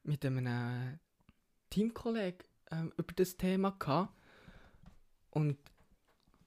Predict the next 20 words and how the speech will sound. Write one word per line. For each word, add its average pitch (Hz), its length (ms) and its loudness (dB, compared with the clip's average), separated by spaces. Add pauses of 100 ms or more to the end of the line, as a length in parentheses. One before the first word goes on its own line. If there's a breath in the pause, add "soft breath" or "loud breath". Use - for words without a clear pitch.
(260)
da 180 200 6
hat, - 260 2 (100)
hat 156 180 -4
er 190 100 4
auch 196 60 -4
gesagt 214 320 6
gehabt, 190 260 0 (540)
er 190 200 2
selber 180 600 4 (760)
hat 147 160 -4
sich - 240 -6
immer 185 260 4
gesagt 165 380 -4
gehabt, - 320 -6
ja, 139 180 0
nein, 156 260 2
eigentlich 165 360 -2
süchtig - 440 -8
ist 131 160 -6
nicht, 165 240 -4